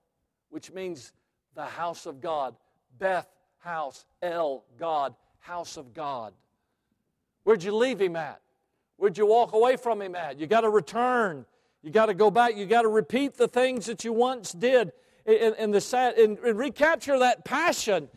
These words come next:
in our relationship. And the sad thing is this. Come on, come on, be honest. The sad thing is, w-, it's, it's very easy to get very lazy in marriage. It is.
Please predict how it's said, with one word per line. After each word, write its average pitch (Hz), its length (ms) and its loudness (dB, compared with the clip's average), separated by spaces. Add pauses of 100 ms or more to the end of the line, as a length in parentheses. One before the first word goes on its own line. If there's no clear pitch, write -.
(200)
in 247 120 -4
our 247 140 2
relationship. 240 920 0 (140)
And 170 120 -12
the 165 60 -6
sad 262 340 -2
thing 220 180 -2
is 180 160 -6
this. 165 200 -6
Come 226 160 -8
on, 175 240 -2 (240)
come 226 140 -4
on, 180 160 -2
be 226 140 2
honest. 180 400 -2 (240)
The 175 80 -10
sad 240 300 -2
thing 214 200 -6
is, 202 240 -6 (200)
w-, 202 220 -8
it's, - 160 -8 (100)
it's 208 300 -4
very 247 720 -2
easy 214 260 -6
to 190 120 -2
get 208 280 0
very 240 460 0
lazy 220 640 2
in 175 140 -4
marriage. 156 640 -12 (1200)
It 214 100 -2
is. 202 240 -2